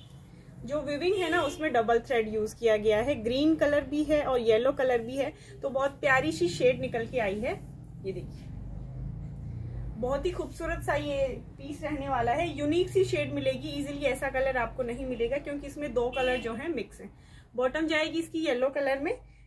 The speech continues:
ये जो इसमें weaving हो रखी है same color की, proper ढाई meter की जो है आपको bottom मिलने वाली है। और ये जाएगा इसका बहुत ही प्यारा सा दुपट्टा। दुपट्टे का fabric भी आप touch करोगे ना,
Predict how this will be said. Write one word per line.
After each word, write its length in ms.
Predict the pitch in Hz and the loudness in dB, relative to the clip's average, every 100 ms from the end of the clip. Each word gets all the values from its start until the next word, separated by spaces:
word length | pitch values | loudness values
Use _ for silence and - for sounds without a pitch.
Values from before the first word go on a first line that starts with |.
| - | -10
ये 120 | 262 | -6
जो 100 | 269 | -2
इसमें 300 | 269 254 277 | -4 -4 -6
weaving 360 | 247 233 277 285 | -4 -4 -2 0
हो 100 | 247 | 2
रखी 260 | 233 233 | 0 -4
है 80 | 262 | -6
same 260 | 269 254 254 | -4 -4 -2
color 220 | 254 247 | -2 -2
की, 120 | 302 | -4
proper 340 | 302 311 370 302 | -6 -6 -4 -4
ढाई 240 | 269 254 | -2 -2
meter 240 | 254 247 | -2 -4
की 140 | 226 233 | -6 -8
जो 140 | 220 | -12
है 120 | 214 | -8
आपको 260 | 196 - 226 | -8 -10 -10
bottom 360 | 196 202 254 269 | -6 -6 -6 -10
मिलने 260 | 262 262 | -8 -6
वाली 300 | 262 226 226 | -2 -2 -2
है। 220 | 269 359 - _ _ - | -2 -4 -8 _ _ -10
और 360 | 220 220 220 214 | -4 0 0 -2
ये 180 | 294 359 | -2 2
जाएगा 340 | 320 294 277 | 2 2 0
इसका 480 | 247 254 254 453 - _ _ _ _ 254 | -2 -2 -6 -6 -8 _ _ _ _ -12
बहुत 260 | 277 294 | -6 -4
ही 80 | 349 | -4
प्यारा 360 | 285 220 202 226 | 0 0 0 -2
सा 400 | 254 294 - _ _ _ _ _ | -4 -8 -8 _ _ _ _ _
दुपट्टा। 540 | 226 - 202 - 139 _ _ _ - - _ _ _ _ _ _ _ _ _ _ _ _ _ _ _ _ _ _ _ _ 220 | -12 -10 -10 -12 -20 _ _ _ -20 -20 _ _ _ _ _ _ _ _ _ _ _ _ _ _ _ _ _ _ _ _ -14
दुपट्टे 380 | 247 262 302 | -8 -8 -6
का 140 | 311 339 | -4 -4
fabric 720 | - - 240 220 302 320 311 | -4 -6 -6 -6 -8 -10 -6
भी 100 | 285 | -4
आप 180 | 254 254 | -4 -6
touch 160 | 262 - | -10 -8
करोगे 340 | 226 220 220 | -8 -6 -8
ना, 160 | 285 | -10